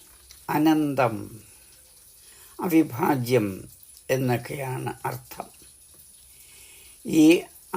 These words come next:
അതിഥി ദേവന്മാരുടെ മാതാവാണ്. അതിഥിയാണ് മധ്യാന്തരീക്ഷം, അതിഥിയാണ് ദ്യോവ്,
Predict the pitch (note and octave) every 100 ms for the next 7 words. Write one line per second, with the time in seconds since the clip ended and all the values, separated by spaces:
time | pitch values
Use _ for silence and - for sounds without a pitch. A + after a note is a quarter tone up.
0 | D3 C3 E3 D#3 F3+ D#3 A#2+ - - -
1 | - - - - A#2+ A#2 B2+ E3 F3+ F3+
2 | F#3 F#3 F#3 F#3 F3 F3 E3 E3 F#3 F#3
3 | F3 E2 D#2+ E2 D2 - - - - -
4 | - - - - - - - - - -
5 | - - - E3 D3+ F#3 G#3 F3 D#3 B2
6 | B2 A#2 G2 A#2 - - - - - -
7 | - - - - - - E3 C#3 - -
8 | D#3 C#3+ C3 B2 A#2 G2+ - - - -
9 | - - - - - - - - - -
10 | - - - - - - - - C3 C3+
11 | D#3+ F#3+ F3+ D3 C3+ A#2+ A2+ F2+ A2+ -
12 | - - - - - _ - C3+ A#2 A#2
13 | B2 A#2 G#2+